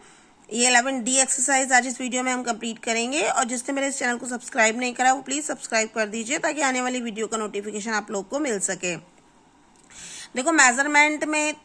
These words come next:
तीन है, आपको लेंथ को measure करना है तो किलोमीटर, मीटर, centimeter और millimeter। आपका weight का measurement लेना है तो आपको kilogram और gram से लेते हैं, ओके। आपको capacity का लेना है तो liter, milliliter से।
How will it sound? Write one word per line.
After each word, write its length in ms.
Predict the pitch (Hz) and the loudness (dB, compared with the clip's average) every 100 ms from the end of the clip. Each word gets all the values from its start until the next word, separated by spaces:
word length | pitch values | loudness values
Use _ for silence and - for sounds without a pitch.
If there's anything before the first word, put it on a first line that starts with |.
| - | -10
तीन 260 | 277 311 320 | -4 0 2
है, 260 | 285 277 285 - - - | 4 4 2 -12 -12 2
आपको 380 | 220 220 - 262 | 2 2 -4 2
लेंथ 260 | 254 262 | 4 4
को 160 | 262 311 | 0 0
measure 260 | 294 277 | 2 0
करना 240 | 285 359 285 | -2 0 2
है 100 | 277 | 0
तो 120 | 269 | -2
किलोमीटर, 680 | 285 294 269 277 285 294 285 | -8 -4 -2 -2 0 2 2
मीटर, 500 | 277 262 269 294 285 285 | 0 -6 -6 2 2 2
centimeter 680 | - 277 262 277 269 277 | -2 -4 -4 -6 -4 -2
और 120 | 269 247 | 0 0
millimeter। 560 | 214 196 180 175 170 170 - - - - - - | -2 -4 -6 -4 -4 -6 -20 -20 -20 -20 -20 0
आपका 280 | 214 - 233 | 0 2 2
weight 260 | 233 247 | 2 2
का 140 | - 302 | 2 6
measurement 560 | 285 277 294 294 294 - _ _ - | 6 4 0 0 -2 -10 _ _ -4
लेना 280 | 262 262 | 0 4
है 140 | 269 285 | 4 4
तो 140 | 294 | 4
आपको 200 | 277 277 | 2 0
kilogram 480 | 254 262 247 254 254 | -6 -4 0 2 2
और 100 | 262 | 0
gram 240 | 247 220 208 | 2 2 2
से 140 | 214 | -2
लेते 260 | 196 180 214 | -4 -4 -6
हैं, 120 | 185 | -6
ओके। 320 | 240 233 294 302 - - - - - - | -8 -2 0 -2 -8 -20 -20 -20 -20 2
आपको 380 | 226 226 262 262 | 2 2 -2 -4
capacity 580 | 254 240 269 262 302 311 | 2 2 2 0 -2 2
का 100 | 302 | 4
लेना 280 | 302 285 285 | 4 6 6
है 80 | 285 | 4
तो 100 | 285 | 0
liter, 380 | 269 262 285 277 | -4 0 0 2
milliliter 520 | 262 254 226 202 190 | -2 -2 -4 -2 -4
से। 180 | 180 | -2